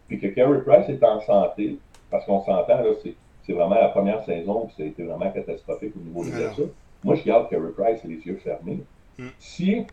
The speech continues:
Speaker 1: si c'est pour garder son salaire puis aller chercher un autre gardien à cinq, six millions, puis finalement devoir payer dix, douze millions, ça revient au même. Pourquoi,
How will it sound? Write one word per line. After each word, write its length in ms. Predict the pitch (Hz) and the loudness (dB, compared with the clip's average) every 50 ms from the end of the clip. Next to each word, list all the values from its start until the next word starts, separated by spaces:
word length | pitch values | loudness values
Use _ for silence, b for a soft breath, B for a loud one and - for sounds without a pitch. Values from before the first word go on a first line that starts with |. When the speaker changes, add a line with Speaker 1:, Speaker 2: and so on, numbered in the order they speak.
| - - _ | -18 -20 _
Speaker 1:
si 200 | - - - 120 | -16 -12 -10 -8
c'est 160 | 123 - 147 135 | -4 -2 -2 2
pour 480 | 135 143 147 160 165 165 170 170 - - - - _ - - - - 101 | 6 8 8 10 10 8 6 4 2 -2 -14 -20 _ -20 -20 -20 -16 2
garder 340 | 98 117 - - - 139 156 | 6 8 8 8 6 4 0
son 200 | - - 147 135 | 2 2 2 4
salaire 380 | - 123 - - - - - - | 6 8 10 10 10 8 8 6
puis 80 | - 98 | 6 6
aller 160 | 95 98 95 | 6 4 4
chercher 240 | - 98 - - 135 | 0 -2 -2 -2 0
un 80 | 127 | 0
autre 160 | 123 123 104 | 2 2 4
gardien 360 | 110 107 98 98 123 131 147 135 | 6 6 6 6 6 4 2 2
à 80 | 104 | 2
cinq, 240 | - - 147 - - | 0 -2 -2 -2 -4
six 140 | - - 127 | -8 -10 -6
millions, 380 | 117 104 95 104 135 - - | -4 0 2 2 2 2 2
puis 120 | - - - | 0 -4 -10
finalement 540 | - - 104 101 98 95 98 110 123 139 139 | -10 -2 2 4 4 6 6 6 6 4 4
devoir 380 | 131 120 110 - - 143 127 - | 4 2 2 6 8 8 8 8
payer 340 | 107 92 95 101 113 - 104 | 6 0 0 -2 -2 -4 -8
dix, 280 | 101 101 113 123 123 - | -6 -6 -6 -6 -4 -4
douze 260 | 101 104 113 104 - | -4 -4 -4 -4 -4
millions, 320 | 98 87 87 98 - 101 - | -4 -2 -2 -2 -2 -2 -2
ça 160 | - - - | 0 -2 0
revient 160 | - 98 107 | 0 0 0
au 120 | 113 113 98 | 2 2 2
même. 220 | 98 98 90 - | 2 0 0 -2
Pourquoi, 440 | - - - - 135 143 147 147 | -6 -10 -8 4 6 6 6 6